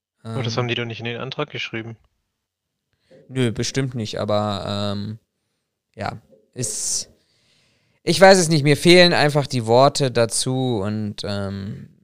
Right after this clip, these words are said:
Speaker 2: es ist einfach wirklich nur noch pervers, wenn, wenn du dann auch die, solche, solche Bilder siehst, wo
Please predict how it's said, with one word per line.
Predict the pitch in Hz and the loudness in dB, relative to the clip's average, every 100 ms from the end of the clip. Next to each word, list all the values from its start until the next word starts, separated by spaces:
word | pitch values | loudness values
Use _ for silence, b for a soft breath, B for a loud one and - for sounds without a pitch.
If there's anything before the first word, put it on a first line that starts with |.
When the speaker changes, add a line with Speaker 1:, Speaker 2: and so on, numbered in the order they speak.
| _ _ _ _ | _ _ _ _
Speaker 2:
es | - 117 | -8 -6
ist | 127 | -2
einfach | 90 120 117 113 | -2 -2 -4 -4
wirklich | 123 123 120 127 | -6 -6 -6 -4
nur | 120 | -2
noch | 113 - | -2 -2
pervers, | - 107 110 113 123 120 - 117 | -6 -2 2 4 4 2 -2 -4
wenn, | 113 110 101 | -4 -4 -6
wenn | 110 | -6
du | 113 | -4
dann | 110 110 | -4 -4
auch | 110 | -8
die, | - | -10
solche, | 110 110 107 107 98 | -8 -6 -6 -10 -8
solche | 110 107 110 | -8 -8 -10
Bilder | 107 107 117 | -6 0 0
siehst, | 117 113 - 113 | -2 -8 -10 -12
wo | 110 110 | -16 -18